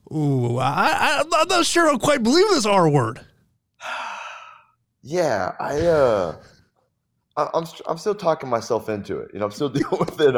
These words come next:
Speaker 2: I'm, uh, I, I can never beat that moment. It was just,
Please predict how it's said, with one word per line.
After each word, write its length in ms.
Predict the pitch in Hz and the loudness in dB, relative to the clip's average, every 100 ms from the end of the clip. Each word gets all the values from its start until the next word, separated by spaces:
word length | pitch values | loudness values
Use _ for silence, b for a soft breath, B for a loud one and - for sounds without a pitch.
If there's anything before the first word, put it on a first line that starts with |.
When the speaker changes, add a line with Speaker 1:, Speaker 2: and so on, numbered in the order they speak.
| 117 | 2
Speaker 2:
I'm, 120 | 120 | 2
uh, 220 | 110 92 85 b b b b b B B B | 0 0 -2 b b b b b B B B
I, 640 | - - - - - 147 160 - | -8 -8 -10 -12 -4 -2 -2 -6
I 120 | 160 | -10
can 300 | - 151 127 | -8 -10 -4
never 320 | 123 120 117 | -2 -2 -4
beat 260 | 92 113 - | -6 -10 -4
that 220 | 101 90 | -4 -4
moment. 420 | 98 113 101 80 - 113 | -4 -4 -6 -10 -14 -12
It 100 | 104 | -10
was 160 | 101 | -10
just, 560 | - 110 98 - - | -8 -4 -4 -8 -18